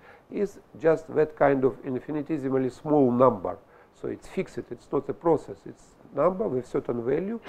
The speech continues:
but that value is infinitesimally small at the scale of ordinary reals, so like a number one, for example. But what happened when? One of the rule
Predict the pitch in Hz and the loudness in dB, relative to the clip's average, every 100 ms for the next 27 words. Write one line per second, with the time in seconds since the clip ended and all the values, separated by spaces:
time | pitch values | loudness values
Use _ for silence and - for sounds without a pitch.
0 | - - 156 143 156 208 - 156 165 160 | -20 -10 -2 -2 0 -2 0 4 4 6
1 | 151 - - - - 156 135 - - _ | 2 0 -10 -20 -14 -8 -8 -10 -20 _
2 | _ _ _ _ _ - 165 139 165 190 | _ _ _ _ _ -8 -6 -6 -4 -4
3 | 208 190 160 156 147 127 - 156 160 143 | -4 -4 0 0 0 -6 -10 2 6 6
4 | 117 160 202 - - 135 110 131 - 165 | 6 4 0 -8 -10 -8 -6 -10 -2 0
5 | 160 143 160 - - 165 147 117 139 135 | 2 0 -4 -4 6 8 8 4 4 6
6 | 135 127 131 127 101 104 - - _ _ | 4 2 0 -2 -4 -6 -12 -20 _ _
7 | _ _ _ 131 - 127 123 123 120 120 | _ _ _ -12 -10 -8 -8 -6 -4 -4
8 | 110 113 104 101 85 - - - 90 85 | -2 -4 0 0 -2 -12 -20 -16 -16 -14
9 | 92 92 _ _ - - - - - - | -16 -18 _ _ -20 -20 -20 -20 -20 -20
10 | _ _ - - 185 - 190 190 170 165 | _ _ -4 2 2 6 4 4 2 2
11 | 196 240 240 - - 143 143 151 123 135 | 0 0 -2 -4 2 4 4 2 2 4
12 | 123 131 135 165 214 | 6 6 4 4 0